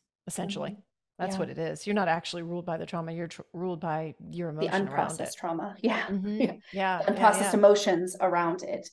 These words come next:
Speaker 2: Mm-hmm.
Speaker 1: Yeah, like you
Speaker 2: Because
Speaker 1: with
Speaker 2: you
Speaker 1: the
Speaker 2: ha-
Speaker 1: miscarriage. Mm-hmm.
Speaker 2: Yeah. I mean,
Speaker 1: Mm-hmm.
Speaker 2: with the miscarriage, what happened? It was, like, too much, too soon, too fast. It was, like, <laughs> flooded that my brain couldn't process it all. And then not only that, I went straight into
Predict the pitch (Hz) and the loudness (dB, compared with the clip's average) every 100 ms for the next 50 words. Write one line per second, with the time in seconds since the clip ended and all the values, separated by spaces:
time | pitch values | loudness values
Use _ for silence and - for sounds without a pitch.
0 | - 196 190 196 233 214 170 - 202 190 | -2 2 2 4 6 4 0 -4 -4 2
1 | 196 220 233 180 - - 160 165 - _ | 4 6 6 4 0 -2 -6 -8 -12 _
2 | _ 208 196 202 254 240 190 - _ 208 | _ -8 -2 4 6 6 2 -8 _ 4
3 | 214 208 202 185 190 - 226 240 254 - | 6 6 4 -2 -8 0 6 6 4 4
4 | 302 226 185 190 185 196 277 185 190 185 | 6 8 6 2 2 2 2 2 0 2
5 | 185 185 - - - 220 208 - - 196 | 2 2 -2 -8 0 4 2 0 -4 -4
6 | 190 185 185 175 190 214 - - 156 170 | -2 -4 -4 -6 -2 -2 -4 -8 -8 -6
7 | - - - - - - - _ _ _ | -6 -10 -4 -2 -2 -4 -8 _ _ _
8 | - - 190 277 190 - - - - - | -8 4 6 6 4 2 -10 -20 -20 2
9 | 190 208 190 196 190 190 196 233 214 185 | 8 10 10 6 2 2 0 2 2 0
10 | 214 151 175 - 190 277 233 214 165 - | -2 -2 -4 0 0 0 -4 -4 -4 -4
11 | - - - _ _ _ 202 208 214 214 | -6 -10 -16 _ _ _ 4 8 8 6
12 | 208 190 185 277 262 190 - 190 185 180 | 4 2 2 4 4 2 0 0 0 -2
13 | - - 208 196 - 180 208 214 | -4 -8 -4 -4 -2 -2 0 -2